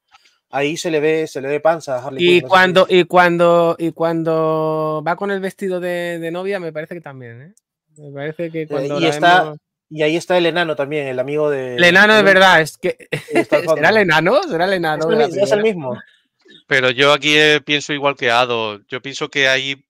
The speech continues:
Speaker 3: unas cuantas escenas que son oníricas. O sea, es,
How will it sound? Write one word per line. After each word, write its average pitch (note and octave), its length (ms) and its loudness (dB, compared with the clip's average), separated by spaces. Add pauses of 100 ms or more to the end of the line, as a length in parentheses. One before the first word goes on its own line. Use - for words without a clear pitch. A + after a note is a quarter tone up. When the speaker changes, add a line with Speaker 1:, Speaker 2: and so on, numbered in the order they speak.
(120)
Speaker 3:
unas C#3 240 -8
cuantas C#3 320 -6
escenas C3+ 500 -6
que B2+ 240 -6
son A#2+ 800 -8
oníricas. A2+ 720 -12 (140)
O - 120 -20
sea, G2+ 460 -10
es, - 160 -20